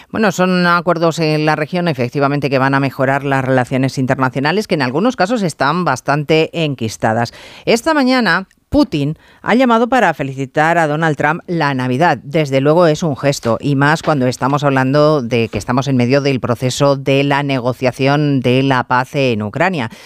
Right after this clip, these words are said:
Ya saben que se le ha presentado desde Estados Unidos un plan a Zelensky que este habría aprobado, pero que de momento Rusia no termina de ver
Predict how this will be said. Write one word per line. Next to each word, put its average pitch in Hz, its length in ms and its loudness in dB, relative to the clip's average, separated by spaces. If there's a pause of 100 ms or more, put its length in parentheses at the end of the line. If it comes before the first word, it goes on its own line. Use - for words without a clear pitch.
(160)
Ya 123 160 -2
saben 139 380 0
que 135 240 2
se 113 220 -2
le 113 100 2
ha 117 60 0
presentado 120 480 -2
desde 113 220 -2
Estados 120 340 -2
Unidos 123 340 0
un 120 120 0
plan 117 260 -2
a 123 80 0
Zelensky 151 500 -2
que 120 140 -2
este 120 220 -2
habría 113 360 -2
aprobado, 170 440 0
pero 277 460 2
que 254 220 2 (300)
de 180 180 0
momento 226 520 2
Rusia 180 600 2 (280)
no 220 440 2
termina 170 720 0
de 123 280 0
ver 147 300 2